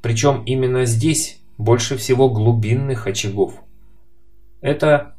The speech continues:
тоже хорошо связывается с тектоническими последствиями метеоритного удара. Другим результатом падения метеорита может быть также и то, что район Филиппинского моря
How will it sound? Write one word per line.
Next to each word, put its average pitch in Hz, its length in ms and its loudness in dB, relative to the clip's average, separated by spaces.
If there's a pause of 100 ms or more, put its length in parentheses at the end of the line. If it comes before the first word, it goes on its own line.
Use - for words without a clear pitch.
(140)
тоже 135 300 0
хорошо 113 440 2
связывается 123 800 2
с 107 100 0
тектоническими 113 880 -2
последствиями 110 1120 0 (340)
метеоритного 104 800 0
удара. 107 560 2 (600)
Другим 139 520 2
результатом 147 720 0
падения 131 480 0
метеорита 135 960 0
может 123 420 -2
быть 123 220 -2
также 123 440 2
и - 20 0
то, 156 260 0
что 110 380 -2
район 117 400 2
Филиппинского 113 840 0
моря 131 500 -2